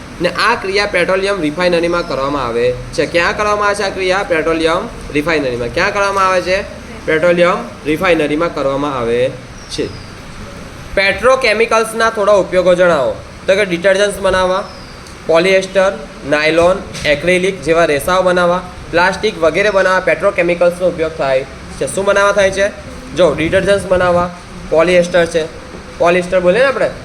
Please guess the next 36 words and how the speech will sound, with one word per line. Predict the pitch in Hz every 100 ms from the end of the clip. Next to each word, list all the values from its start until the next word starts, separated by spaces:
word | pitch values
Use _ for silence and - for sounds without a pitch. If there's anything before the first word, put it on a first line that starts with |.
| - - - -
હા, | 220
તેના | 208 180
આવીને | 170 170
બોલે | 151
પોલિએસ્ટર, | 131 151 165 160 160 160
નાયલોન, | 156 139 139 147 151
એક્રેલિક | 147 131 147 147 151
જેવા | 143 147
રેસાઓ | 139 127 151 151
બનાવવા, | 147 143 143
પ્લાસ્ટિક | 147 131 135 202 180
વગેરે | 143 160
બનાવવા | 160 156 160
કોનો | 160 175
ઉપયોગ | 175 170
થાય | 170 156
છે? | 165 - - - -
પેટ્રોકેમિકલ્સનો | 151 156 185 175 165 165 156 170
ઉપયોગ | 147 147 147 147
થાય | 123 123 156 - - - - -
છે. | 147 170 - - - - -
હવે | 147
મેં | 165 160
તમને | 165 160
કીધું, | 160 175
આ | 160
સવાલ | 170 160 160
કરાવીશ, | 160 156 196 - - 139
વધારે | 135 151
ટાઈમ | 151 151
નથી, | 170 175
બાકી | 151 143 151
ના | 147
એ |
કરાવી | 143 147 143
દેતો. | 135 123